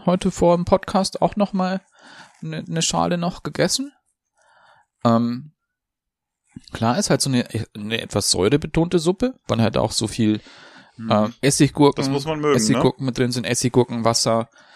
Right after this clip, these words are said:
Speaker 1: Dann kannst du ja Sauerkraut mit reintun. Wir hatten jetzt normales Kraut genommen. Ich glaub, wo's auch ganz gut, was auch gut passen würde, äh, der Kimchi auch noch mit reinzumachen, weil es so eine wirklich scharfe Note ist jetzt nicht mit drin, ist halt noch so Lecho mit drin,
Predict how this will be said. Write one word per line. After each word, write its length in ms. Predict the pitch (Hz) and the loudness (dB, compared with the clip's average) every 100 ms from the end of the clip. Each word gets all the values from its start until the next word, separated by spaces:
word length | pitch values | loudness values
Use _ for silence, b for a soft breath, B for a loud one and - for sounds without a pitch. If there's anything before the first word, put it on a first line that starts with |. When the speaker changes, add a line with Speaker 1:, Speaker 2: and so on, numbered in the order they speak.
| b b - | b b -8
Speaker 1:
Dann 120 | 101 | -2
kannst 200 | 117 - | -2 0
du 40 | |
ja 60 | 98 | 4
Sauerkraut 420 | 113 127 131 113 | 6 6 4 2
mit 180 | 117 117 | 0 0
reintun. 300 | 110 117 104 | 0 0 -2
Wir 60 | 104 | -2
hatten 100 | 104 | -6
jetzt 200 | 98 107 | -8 -6
normales 360 | 98 101 117 | -2 -2 -2
Kraut 240 | - 113 - | -4 -6 -2
genommen. 340 | 110 107 120 _ _ _ _ _ _ _ _ _ _ _ _ _ - | -2 -2 -6 _ _ _ _ _ _ _ _ _ _ _ _ _ -16
Ich 100 | - - | -8 0
glaub, 180 | 139 | 0
wo's 160 | 170 - | 0 0
auch 220 | 123 160 | 0 0
ganz 240 | 147 151 - | -2 -2 -4
gut, 240 | 147 - | -6 -6
was 240 | 120 123 - | -4 -2 0
auch 220 | 175 - - - | -2 -4 -18 -10
gut 220 | - 226 - | -4 -4 -2
passen 320 | 180 - 160 | -2 -2 -4
würde, 320 | 151 156 151 b b b b b b b _ - | -2 -2 -4 b b b b b b b _ -6
äh, 220 | 117 107 - | -2 -2 -2
der 200 | 120 110 | -2 0
Kimchi 400 | 151 180 - 87 | 0 0 0 0
auch 160 | 104 | -2
noch 100 | 110 | -2
mit 240 | 107 101 98 | -4 -2 -2
reinzumachen, 720 | 92 - 107 98 - 104 _ - | -2 -4 -6 -6 -8 -12 _ -2
weil 300 | 107 113 - | 0 0 -2
es 180 | - - | -6 -4
so 100 | 123 | -4
eine 140 | 113 | -4
wirklich 220 | 127 127 - | -6 -4 -2
scharfe 340 | 117 127 147 | -2 -2 -2
Note 220 | 151 143 | -4 -4
ist 80 | 139 | -4
jetzt 180 | - - | -4 -4
nicht 160 | 135 180 | -4 -4
mit 180 | 165 | -4
drin, 140 | 156 156 | -4 -2
ist 160 | 151 | 0
halt 120 | 139 131 | 0 0
noch 120 | 123 | 0
so 140 | 120 | 4
Lecho 600 | 113 123 - 180 175 - _ | 6 4 6 6 6 2 _
mit 320 | - 165 156 156 | -6 -6 -4 -4
drin, 260 | 160 185 | -4 -4